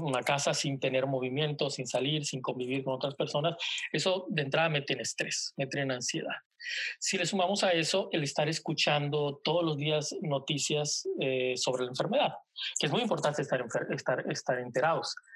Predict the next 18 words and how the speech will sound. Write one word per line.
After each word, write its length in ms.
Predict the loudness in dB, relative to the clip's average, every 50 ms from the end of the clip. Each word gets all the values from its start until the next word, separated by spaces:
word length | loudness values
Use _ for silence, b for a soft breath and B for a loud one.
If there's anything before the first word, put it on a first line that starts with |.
| B B _
pero 140 | 0 0 2
el 60 | 2
riesgo 340 | 2 2 2 2 2 2 0
es 120 | 0 0 -2
estar 340 | -4 -2 0 2 2 2 2
sobreinformados 1200 | 0 2 2 2 2 2 2 2 0 0 0 0 0 0 2 0 0 0 0 0 -2 -4 -6 -8 B B B B B B B B _
y 100 | -2 0
sobre 340 | 2 2 2 2 2 2 2
las 140 | 2 2 2
fake 160 | 2 2 2
news, 220 | 2 0 0 0
que 100 | 0 0
un 140 | -2 -2 -2
poco 220 | -4 -2 0 2 2
adelante 320 | 2 2 2 0 -2 -4
vamos 240 | -4 -2 -2 0 -2
a 40 | 2
hablar, 200 | 2 2 2